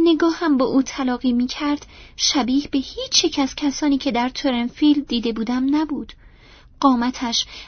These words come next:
و حجم جثه‌اش برایم کاملاً تازگی داشت. "تعریف کن، جین." شبیه زنی بلند قامت و درشت هیکل بود، با موهایی پرپشت و بلند، موهایی که تا پشتش می‌رسید.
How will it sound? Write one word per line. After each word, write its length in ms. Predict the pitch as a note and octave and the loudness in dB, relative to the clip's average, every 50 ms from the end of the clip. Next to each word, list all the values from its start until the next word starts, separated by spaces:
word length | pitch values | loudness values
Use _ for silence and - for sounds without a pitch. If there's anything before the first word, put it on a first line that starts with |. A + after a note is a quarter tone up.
| - - - | -18 -8 -6
و 40 | C#4+ | -6
حجم 540 | C4 - - E4 E4 D#4+ - D#4+ D#4 D#4 C#4+ | -6 -4 -4 -4 -2 -2 0 2 4 2 4
جثه‌اش 640 | D4 C#4 C4 C4 - - D#4+ D4 D4 D4+ D4 - - | 2 2 0 0 -2 -4 0 0 0 0 0 -2 -2
برایم 440 | - C4+ C4 C4+ C4+ C#4+ D4+ D4+ D#4 - | -2 0 0 2 2 4 4 2 2 -2
کاملاً 520 | - - - E4 D#4+ D#4+ E4 E4 F#4+ G4+ G4 F#4+ | -8 -6 -2 0 2 4 4 4 4 2 0 -2
تازگی 480 | - - C#4 C4+ - B3+ - - E4+ | -2 -4 -4 -2 -2 -4 0 0 0
داشت. 420 | D#4+ - C#4+ A#3+ G#3+ - - - - - - - - - - - - - - _ _ - _ _ _ _ _ _ _ _ _ _ _ - | 0 0 -4 -4 -4 -6 -8 -8 -10 -18 -20 -20 -20 -20 -20 -20 -20 -20 -20 _ _ -20 _ _ _ _ _ _ _ _ _ _ _ -8
"تعریف 420 | - - C#4+ C#4 D4+ F4 - - | 0 0 4 6 6 6 4 4
کن، 220 | - C#4 A#3+ G#3 | 2 2 4 4
جین." 400 | G3+ B3+ C#4+ D#4+ D#4+ B3 G3+ G3+ - - - - - _ _ _ _ _ _ _ _ _ _ _ _ _ _ _ _ _ - | 4 4 4 4 4 2 0 -4 -10 -16 -20 -20 -20 _ _ _ _ _ _ _ _ _ _ _ _ _ _ _ _ _ -2
شبیه 580 | - - - D#4+ C4+ A#3+ C4 C4 C4+ C#4+ C#4 | 0 2 2 2 2 2 0 0 0 -2 -2
زنی 340 | B3+ A#3+ B3+ C4 B3+ B3+ C4 | -2 0 0 0 2 2 0
بلند 480 | A#3+ A3+ B3+ A#3+ A#3 A3 G#3+ G#3 G#3+ - | 2 0 0 0 0 -2 -2 -2 -4 -6
قامت 560 | - - B3 A#3 A3+ A#3 A#3+ A#3+ B3+ - - - - - - - - _ _ | -4 -4 -2 -2 -2 -4 -4 -6 -8 -10 -12 -18 -20 -20 -20 -20 -20 _ _
و 240 | C#4+ C#4 B3+ A3 F#3+ F#3+ | -4 -2 -2 -2 -4 -2
درشت 420 | G#3+ B3 A#3 A3 G#3+ A3 - - - | -2 0 0 0 0 0 -2 -4 -4
هیکل 420 | - B3 A3 G#3+ - B3+ B3+ B3 A#3+ | -4 -4 -4 -2 -4 -4 -4 -4 -4
بود، 320 | A3+ A#3 A3 G#3+ G#3 - - - - - - - _ _ _ | -4 -4 -4 -4 -6 -8 -12 -20 -20 -20 -20 -20 _ _ _
با 80 | E4 | -2
موهایی 600 | E4 E4+ F4 F4+ F4 E4 - - F#4+ F#4 F4+ F4+ | 0 0 0 0 -2 -2 -4 -4 -2 0 0 0
پرپشت 640 | F4 - - - C#4+ C4 - - D4+ D4+ - - - | 0 -2 -2 -2 -2 -2 -2 -4 -4 -2 -2 -2 -4
و 40 | C#4+ | -4
بلند، 500 | C#4+ A#3 A3+ A3 A#3 A#3 A3+ A3 A3 - - _ _ _ _ - - - _ - | -4 -4 -6 -6 -6 -6 -8 -10 -12 -14 -20 _ _ _ _ -20 -20 -16 _ 4
موهایی 400 | C4+ C4+ B3 B3+ A#3 G3 G#3+ A3 | 4 4 4 2 0 -2 -4 -4
که 160 | - D#4 D4 | -4 -6 -6
تا 220 | - - C4 A3+ - | -4 -6 -8 -8 -8
پشتش 580 | - - F4+ F4 - - E4 D#4+ D4 - - D4+ | -6 -6 -4 -2 0 -2 0 -2 -2 -2 -2 -2
می‌رسید. 580 | D#4 D4 C4+ A3+ - - - A3+ A3 - - | -2 -2 -4 -4 -6 -12 -14 -14 -14 -16 -20